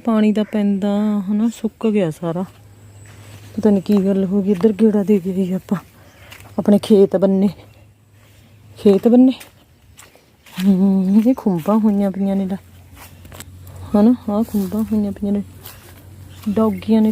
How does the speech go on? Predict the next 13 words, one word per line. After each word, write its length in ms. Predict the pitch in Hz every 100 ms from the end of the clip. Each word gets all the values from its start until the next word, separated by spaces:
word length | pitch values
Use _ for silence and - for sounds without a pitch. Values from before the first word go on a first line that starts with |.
| -
ਤੋੜਤੀਆਂ। 640 | 196 185 185 - 180 165 - - - - - - - - - - - - - - - - - - 202
ਇੱਧਰ 260 | 170 208 190
ਹੈਗਾ 180 | 196 214
ਖੇਤ, 520 | - 190 180 185 - 208 - - - - - - - _ _ -
ਕਵਾੜ 420 | 202 190 196 196
ਸਾਰਾ 360 | - 226 254 247
ਫੁੱਕ 220 | - 165 175
ਗਿਆ। 240 | 180 165 - - _ _ _ _ - - - - 208
ਦੇਖੀਏ 320 | 190 - 196
ਕੋਈ 160 | 202 185
ਜਾਮਣ 400 | 180 185 185 208 185
ਜੁਮਣ 360 | 208 - 220 214 - _ _ _ - - - - _ _ - - - - - - - - - - - -
ਤੇ 120 | -